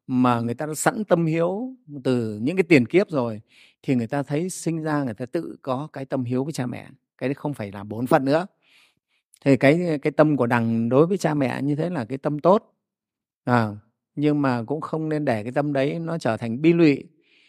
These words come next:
Thì đối với đạo Phật ấy, thương thì đương nhiên là thương rồi. Nhưng mà thương đấy phải làm sao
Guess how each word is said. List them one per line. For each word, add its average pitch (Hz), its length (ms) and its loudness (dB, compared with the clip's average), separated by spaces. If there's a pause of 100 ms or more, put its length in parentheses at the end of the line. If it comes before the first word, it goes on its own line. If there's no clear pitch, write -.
(220)
Thì 127 100 -2
đối 135 200 2
với 190 120 -4
đạo 147 140 -4
Phật 135 280 -4
ấy, 170 180 -6
thương 170 320 2
thì 147 180 0
đương 165 180 2
nhiên 170 220 6
là 139 120 4
thương 165 240 0
rồi. 131 240 8 (580)
Nhưng 156 240 -2
mà 139 100 2
thương 165 300 0
đấy 170 260 0
phải 143 140 -2
làm 135 160 4
sao 165 360 0